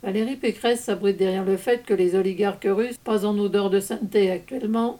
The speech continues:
sont des voleurs, des menteurs, des pilleurs de fonds publics. Mais elle oublie que c'est le cas de tous les grands propriétaires de cette terre, à commencer par les bons capitalistes légaux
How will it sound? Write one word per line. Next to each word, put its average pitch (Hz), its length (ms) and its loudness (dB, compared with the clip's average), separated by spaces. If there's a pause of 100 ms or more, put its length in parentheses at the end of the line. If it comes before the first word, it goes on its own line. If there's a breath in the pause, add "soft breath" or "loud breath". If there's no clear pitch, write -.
sont 233 220 -4
des 247 100 -2
voleurs, 196 480 2
des 208 140 -2
menteurs, 202 560 0
des 196 100 0
pilleurs 196 400 0
de 190 80 0
fonds 196 200 -2
publics. 190 500 -4 (440 soft breath)
Mais 190 200 -2
elle 202 180 0
oublie 226 280 0
que 220 120 2
c'est 208 160 4
le 214 120 4
cas 233 200 0
de 214 100 4
tous 208 180 -6
les 226 120 0
grands 214 200 0
propriétaires 208 680 2
de 196 80 2
cette 196 340 0
terre, 214 320 0 (140)
à 196 100 0
commencer 196 500 2
par 196 220 0
les 196 80 4
bons 196 180 0
capitalistes 196 760 -2
légaux 196 580 4